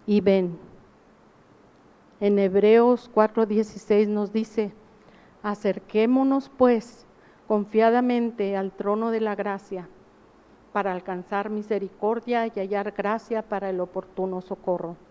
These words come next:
Hay una historia de un hombre. Este hombre era perseguido por varios malhechores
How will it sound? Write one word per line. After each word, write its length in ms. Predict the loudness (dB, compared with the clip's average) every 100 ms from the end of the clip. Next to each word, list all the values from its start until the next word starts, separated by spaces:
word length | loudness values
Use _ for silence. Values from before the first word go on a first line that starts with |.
| _ _ _ _ _ _ _ _ _ _ _ _ _ _ _ _ _ _ _ _ _ _ _ _ -20 -20 _ _ _ _ _ _ _ _ _ -4
Hay 260 | -2 0
una 160 | -2 -2
historia 680 | -4 -4 -2 0 -2 -4 -6 -16 -20 -20 _ _ _ _ _ _ _ -6
de 180 | 0 2
un 260 | 4 4
hombre. 500 | 4 2 0 -2 -4 -6 -20 -20 -20 _ _ _ _ _ _ _ _ _ _ _ _ _ _ _ _ _ -20 _ -6
Este 340 | -4 -2 2
hombre 540 | 4 4 2 0 -2 -6 -14 -20 -20 -20 -2
era 260 | 4 4 4
perseguido 680 | 0 -4 -2 0 2 2
por 240 | 2 0 0
varios 340 | 0 0 0
malhechores 840 | -2 -2 -4 -4 -2 0 -2 -6